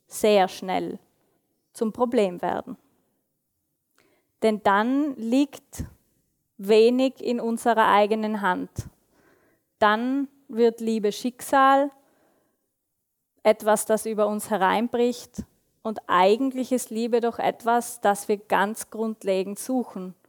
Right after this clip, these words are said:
in unserem Leben, was wir da gerne hätten, was wir gerne erfahren und erleben würden, was wir anderen gerne,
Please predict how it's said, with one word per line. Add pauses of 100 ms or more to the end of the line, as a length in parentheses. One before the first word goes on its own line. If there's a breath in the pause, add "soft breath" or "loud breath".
(180)
in
unserem
Leben, (520 soft breath)
was
wir
da (160)
gerne
hätten,
was
wir
gerne
erfahren
und
erleben
würden,
was
wir
anderen (300)
gerne,